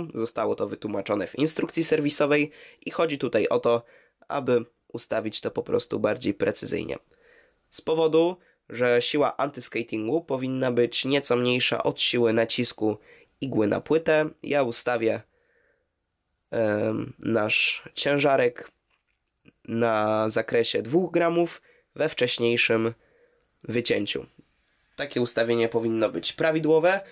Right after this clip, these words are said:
jednak pewności nie mam, więc, e, po prostu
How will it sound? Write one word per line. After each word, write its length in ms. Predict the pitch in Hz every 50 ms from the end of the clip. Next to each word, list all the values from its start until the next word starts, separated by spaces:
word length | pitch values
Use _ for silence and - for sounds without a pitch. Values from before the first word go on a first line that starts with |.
| - - _ _ -
jednak 480 | 135 135 127 139 135 127 123 - -
pewności 580 | - 139 147 143 139 131 131 131 - - - 117
nie 160 | 117 120 104
mam, 260 | 95 85 80 - - -
więc, 540 | - 131 139 143 139 - - - - - _ _ _ _ _ _ _ _ - -
e, 300 | 101 101 104 107 104 104 - _ _ _ _ -
po 100 | - -
prostu 480 | - 120 120 117 - - 110 107 107